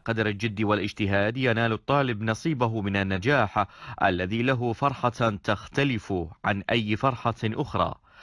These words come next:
فالنجاح والتفوق هي الثمار لكل مجتهد، فالهمة العالية وطلب معالي الأمور وعدم الرضا بالنجاح البسيط من صفات المبدعين المتميزين الذين هم نخبة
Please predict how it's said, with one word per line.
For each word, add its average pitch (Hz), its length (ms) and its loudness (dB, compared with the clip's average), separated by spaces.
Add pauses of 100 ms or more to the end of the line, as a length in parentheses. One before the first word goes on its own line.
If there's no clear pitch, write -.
(260)
فالنجاح 165 580 2
والتفوق 139 1000 0
هي 113 160 2
الثمار 120 520 0
لكل 139 480 -2
مجتهد، 90 800 -2 (420)
فالهمة 107 580 0
العالية 101 760 0
وطلب 101 580 2
معالي 113 420 0
الأمور 120 460 -4 (400)
وعدم 104 500 2
الرضا 160 380 0
بالنجاح 131 560 0
البسيط 107 720 0 (260)
من 101 140 0
صفات 135 560 -2
المبدعين 107 760 0
المتميزين 98 1120 -2 (1000)
الذين 151 320 4
هم 170 220 0
نخبة 147 300 0